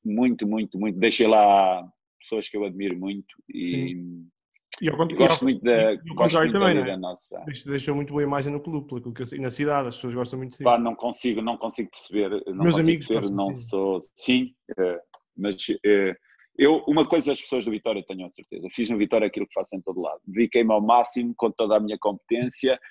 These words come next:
Speaker 1: não consegui fazer melhor, sei que ganhando ganha o clube e ganho eu, e,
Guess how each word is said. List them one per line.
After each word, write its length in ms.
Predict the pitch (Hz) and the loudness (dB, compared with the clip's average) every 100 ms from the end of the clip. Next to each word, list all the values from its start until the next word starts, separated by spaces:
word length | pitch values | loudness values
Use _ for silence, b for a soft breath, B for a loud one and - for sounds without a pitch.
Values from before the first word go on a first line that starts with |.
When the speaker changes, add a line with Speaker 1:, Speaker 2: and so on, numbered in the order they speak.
| B - | B -2
Speaker 1:
não 200 | 123 107 | -2 2
consegui 500 | 120 - - 110 113 | 0 0 -4 -2 0
fazer 300 | 113 104 110 | 0 0 2
melhor, 340 | 113 127 131 | 6 6 6
sei 280 | - 139 127 | 2 2 2
que 180 | - 101 _ | 0 -16 _
ganhando 540 | 110 120 120 127 123 113 | -2 2 4 2 2 2
ganha 240 | 120 113 | 0 0
o 40 | 117 | -4
clube 280 | 120 110 | -2 -2
e 20 | 107 | 0
ganho 320 | 107 98 101 | 0 -2 -2
eu, 240 | 117 113 _ _ _ _ _ - | -2 -4 _ _ _ _ _ -8
e, 640 | 110 107 107 104 104 104 | -4 -2 0 0 -2 -4